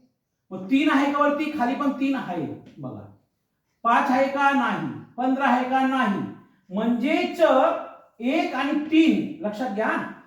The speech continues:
एक आणि तीन हे पंधराचे सामायिक विभाजक आहेत. मग एक आणि तीन मध्ये सर्वात मोठी संख्या कोणती आहे? तीन. म्हणजेच पंधरा व सत्तावीसच्या मसावी काय आहे? तीन आहे. काय आहे? तीन.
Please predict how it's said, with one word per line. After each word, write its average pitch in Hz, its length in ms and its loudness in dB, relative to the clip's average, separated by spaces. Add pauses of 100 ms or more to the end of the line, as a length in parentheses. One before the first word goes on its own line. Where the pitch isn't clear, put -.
(260)
एक 285 460 -2
आणि 247 200 4
तीन 311 640 4
हे 269 100 4
पंधराचे 302 720 2
सामायिक 226 500 -2
विभाजक 240 600 -2
आहेत. 262 360 -2 (280)
मग 240 100 -2
एक 262 360 2
आणि 320 140 6
तीन 320 280 -2
मध्ये 311 180 2
सर्वात 311 420 4
मोठी - 180 0
संख्या 311 240 2
कोणती 311 360 2
आहे? 320 180 0
तीन. - 760 -6 (360)
म्हणजेच 220 720 2 (1400)
पंधरा 277 400 4
व 311 180 4
सत्तावीसच्या 240 580 -4
मसावी 226 400 -4
काय 202 180 -2
आहे? 180 220 -4 (400)
तीन 202 200 -4
आहे. 143 220 -6
काय 196 220 -2
आहे? 208 280 -2
तीन. 208 500 -4